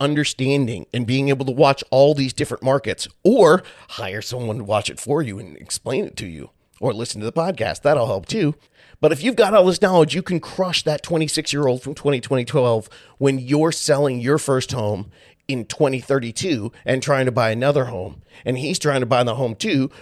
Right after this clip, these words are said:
but they don't have any clue what they're doing 'cause they've never been through it when it's hard. So the deal with all this rate talk is when rates are low, it's easy to pay off credit card bills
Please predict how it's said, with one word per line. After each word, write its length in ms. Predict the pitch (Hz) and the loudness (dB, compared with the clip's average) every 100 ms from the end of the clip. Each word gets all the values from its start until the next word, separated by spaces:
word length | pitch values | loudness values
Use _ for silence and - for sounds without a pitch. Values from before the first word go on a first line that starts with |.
| - _ | -20 _
but 220 | 135 117 - _ _ - | 2 2 -2 _ _ -8
they 180 | 117 | -2
don't 200 | 143 151 | 0 0
have 120 | 120 113 | 0 -2
any 140 | 117 | -4
clue 200 | 110 127 | -4 -4
what 140 | 113 | -4
they're 100 | 107 | -4
doing 300 | 101 147 165 | -4 -2 -2
'cause 160 | 131 123 | -2 -6
they've 160 | 143 139 | -4 -2
never 440 | 156 160 151 143 | 2 4 4 2
been 300 | 147 135 131 | -2 -4 -6
through 300 | 135 - 139 | -8 -6 -6
it 100 | 90 | -6
when 120 | 95 92 | -10 -12
it's 140 | - | -10
hard. 380 | 113 90 73 - _ _ _ _ _ | -6 -6 -8 -16 _ _ _ _ _
So 380 | - - 160 151 _ _ _ | -4 4 4 2 _ _ _
the 120 | - 160 | -4 -4
deal 460 | 131 170 247 247 | -2 0 4 4
with 340 | 185 185 196 - _ _ _ | 6 6 4 -2 _ _ _
all 280 | - 160 175 | 2 4 6
this 340 | 160 160 - - | 4 0 -2 -6
rate 480 | - 98 156 - - | -16 -2 -2 -2 -6
talk 380 | - 90 - - | -12 -12 -14 -14
is 260 | 85 - | -12 -8
when 240 | 120 123 95 | -6 -6 -4
rates 320 | 170 226 - | -6 -4 -2
are 80 | 175 | 0
low, 340 | 160 180 120 | 4 4 4
it's 140 | 123 - | -2 -6
easy 260 | 160 147 160 | -6 -4 -2
to 100 | 151 | -4
pay 220 | - 131 | -2 -2
off 220 | 123 - | -2 -4
credit 260 | - 147 139 | -2 -2 0
card 220 | 113 101 | -6 -6
bills 360 | 85 76 - | -12 -10 -10